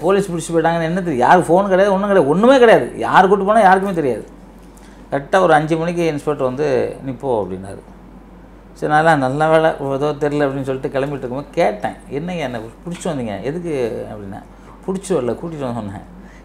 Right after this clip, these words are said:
ஏன்னா செயின்லாம் போட்டிருந்தா, ஒரு சின்ன chain போட்டிருந்தாரு, போட்டிருந்தா. அது இல்லாம, "நீ ஏதோ கிராமத்துலேருந்து வந்த மாதிரி தெரியுது,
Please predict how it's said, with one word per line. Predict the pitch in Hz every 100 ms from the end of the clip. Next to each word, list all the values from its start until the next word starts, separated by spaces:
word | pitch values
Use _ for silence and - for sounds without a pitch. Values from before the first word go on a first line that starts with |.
| -
ஏன்னா | 135 147 123
செயின்லாம் | 104 147 180 170 120
போட்டிருந்தா, | 110 101 98 -
ஒரு | 143 151
சின்ன | - 185 -
chain | 196 220 165
போட்டிருந்தாரு, | 123 110 101 98 92 - - - - - - -
போட்டிருந்தா. | 160 165 151
அது | 123
இல்லாம, | 123 156 175 151 127 110 104 - - - 131
"நீ | 131
ஏதோ | 135 147
கிராமத்துலேருந்து | 175 - 165 233 233 196
வந்த | 175 156 147
மாதிரி | 165 139 151
தெரியுது, | 139 113 101